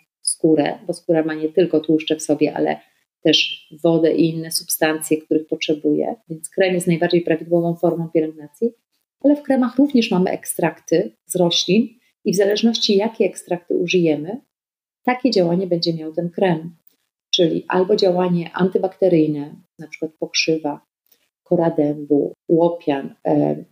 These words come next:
mięta, melisa, rozmaryn, lawenda, e, rumianek, bo on też łagodzi i jest niesamowitą rośliną. Oczywiście można by wchodzić głębiej, wiesz, w ten temat, bo są jeszcze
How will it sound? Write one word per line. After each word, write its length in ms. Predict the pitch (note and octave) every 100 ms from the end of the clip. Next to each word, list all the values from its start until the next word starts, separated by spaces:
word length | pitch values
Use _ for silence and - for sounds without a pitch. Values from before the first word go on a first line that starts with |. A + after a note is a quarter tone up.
| _
mięta, 500 | D#3 D#3 F3+ F#3 D#3+
melisa, 460 | D3+ D3 F3 - D3
rozmaryn, 600 | D3+ D#3 E3+ F3+ D#3 D3+
lawenda, 760 | D3+ E3 F3+ F#3 E3 C#3+ - _ _ _ _ _ -
e, 240 | D#3+ D#3 D#3+
rumianek, 560 | F3+ G3 G3 F#3+ D#3
bo 80 | D3+
on 100 | D3+
też 200 | D#3 -
łagodzi 600 | D3+ D#3 D#3 D#3 D#3 E3+
i 40 |
jest 240 | E3 D#3 E3+
niesamowitą 580 | E3 D#3+ D#3 D#3 D#3 D3+
rośliną. 440 | D3+ - D#3 D3+ _ _ _ _ _ _ _
Oczywiście 380 | A3+ A#3+ C4+ B3
można 240 | A3+ A3+
by 120 | A3+ A3+
wchodzić 480 | - A3+ A3 - -
głębiej, 380 | A3+ A#3+ G3+ F3+
wiesz, 260 | F3+ -
w 20 | -
ten 220 | F3+ F3
temat, 400 | F3 D#3 D3 E3+ - -
bo 80 |
są 160 | F#3+ G3+
jeszcze 360 | G#3 - A3